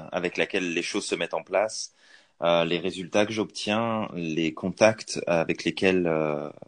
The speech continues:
enfin, je, avec les personnes avec qui je, je crée un contact et un lien.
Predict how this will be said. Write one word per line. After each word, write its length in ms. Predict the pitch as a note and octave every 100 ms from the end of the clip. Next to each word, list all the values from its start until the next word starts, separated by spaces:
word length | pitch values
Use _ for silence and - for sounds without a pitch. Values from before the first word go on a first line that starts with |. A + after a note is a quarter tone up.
| - - - _ _ - - _
enfin, 100 | E2+
je, 680 | - F2 D2+ C#2+ C2+ C2+ -
avec 200 | F2 E2+
les 120 | F#2+
personnes 260 | A2 D3
avec 160 | B2 F2
qui 160 | - G#2
je, 240 | F#2 E2
je 140 | D#2+
crée 200 | F2+ -
un 100 | A2
contact 480 | F#2+ F#2+ G2 G#2 -
et 60 | F2+
un 100 | E2
lien. 240 | E2+ F#2+